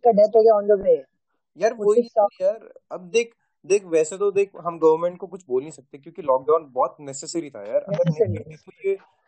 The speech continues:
Speaker 2: कम्युनिटी स्प्रेड तक पहुंच जाती है यार, फेज थ्री तक पहुंच जाता है, मतलब कम्युनिटी से स्प्रेड होने लगा था वहां तक पहुं-, उतने तक तो गवर्नमेंट, एक तो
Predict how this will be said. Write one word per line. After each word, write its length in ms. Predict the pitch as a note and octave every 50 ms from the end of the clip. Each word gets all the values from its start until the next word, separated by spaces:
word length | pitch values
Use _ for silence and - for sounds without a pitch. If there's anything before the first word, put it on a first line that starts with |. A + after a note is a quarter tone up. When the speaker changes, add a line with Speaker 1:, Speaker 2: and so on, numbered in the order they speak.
| _ _ - -
Speaker 2:
कम्युनिटी 380 | F#3 F3+ F#3+ - A3 A3 B3
स्प्रेड 340 | A#3 - - - G3 G3 F#3
तक 220 | - G#3+ G#3 - -
पहुंच 160 | F#3 D#3+ D#3
जाती 220 | D3+ D3+ C3+ C#3 D3
है 40 | F3+
यार, 80 | G#3
फेज 360 | G#3 - F3 F3 F#3+ F#3 -
थ्री 120 | - F#3+ F#3+
तक 120 | F3+ -
पहुंच 180 | - - C#3+ - B2+
जाता 180 | A#2+ - C3
है, 80 | C3 C3
मतलब 220 | C#3 C#3 D3 - _ -
कम्युनिटी 340 | E3+ D#3+ E3 F3 F#3 F3+ G3+
से 140 | G3 - G3+
स्प्रेड 320 | - - - F3+ F3+ F3
होने 160 | F#3 F3+ F3
लगा 140 | F3 D#3+ D3+
था 100 | D3 E3+
वहां 480 | F3 F3 _ _ C#3+ _ - C#3 C#3+ -
तक 160 | - F#3 - -
पहुं-, 120 | E3+ D3+ _ _ _ _ _ _ _ _ _ -
उतने 260 | D#3 D3+ - F#3+ G3+
तक 140 | G3+ G#3 G#3 -
तो 60 | G#3+
गवर्नमेंट, 460 | G3+ F#3 F#3 F#3 F#3+ F#3+ G3 G3+ - - F3+
एक 120 | E3+ E3+ -
तो 240 | G#3 G#3 G3+ G3